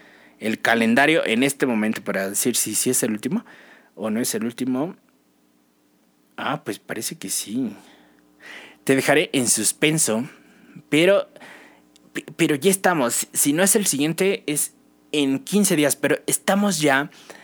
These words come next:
Y con esto despide-, despediremos el año y despediremos también esta temporada. Y en, en, en el siguiente año regresaremos con una temporada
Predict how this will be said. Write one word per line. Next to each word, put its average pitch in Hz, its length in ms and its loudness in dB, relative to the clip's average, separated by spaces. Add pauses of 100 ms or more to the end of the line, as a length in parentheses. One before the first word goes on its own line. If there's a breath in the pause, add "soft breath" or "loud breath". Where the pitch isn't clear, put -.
(240 loud breath)
Y 156 100 -4
con 180 200 2
esto 185 240 2
despide-, 127 480 0
despediremos 123 800 0
el 120 220 2
año 180 360 2 (460 loud breath)
y 185 80 0
despediremos 165 560 0
también 135 380 0
esta 165 260 -2
temporada. 135 800 2
Y 185 400 -2
en, 127 320 0
en, 123 640 -2 (220)
en 127 320 -4
el 127 140 -2
siguiente 165 460 -2
año 170 180 2
regresaremos 127 500 -4
con 127 100 -2
una 131 140 0
temporada 117 500 -2